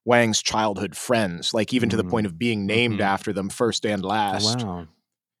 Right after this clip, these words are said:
Speaker 1: And so there are two
Speaker 2: <laughs>
Speaker 1: brothers in the piece, and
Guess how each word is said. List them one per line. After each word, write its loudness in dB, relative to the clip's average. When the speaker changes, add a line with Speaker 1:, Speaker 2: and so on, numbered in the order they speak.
Speaker 1:
And 2
so 10
there 8
are 6
two 6
Speaker 2:
<laughs> -
Speaker 1:
brothers 4
in 0
the 0
piece, 0
and 2